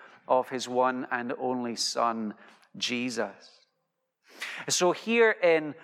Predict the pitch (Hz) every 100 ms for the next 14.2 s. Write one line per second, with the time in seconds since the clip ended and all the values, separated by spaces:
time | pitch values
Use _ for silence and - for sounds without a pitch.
0 | - 139 165 175 - - 160 151 151 135
1 | - 156 135 - - 214 135 123 - -
2 | - 151 165 139 165 151 - 151 - -
3 | 208 214 196 - 170 147 147 - - 117
4 | 156 156 - - 160 190 175 165 147 131
5 | 147 - 185 180 - 180 113 101 156 170
6 | 196 185 135 147 - 143 - 151 - 156
7 | 156 143 151 151 - 214 180 123 - -
8 | 170 175 180 - 190 170 147 165 165 156
9 | 147 160 156 - 151 - 190 190 175 131
10 | 131 - - - - 143 143 135 143 139
11 | - 156 165 - 135 107 101 - - -
12 | _ - 143 139 143 123 127 123 - -
13 | - - - _ _ - 117 131 135 139
14 | 107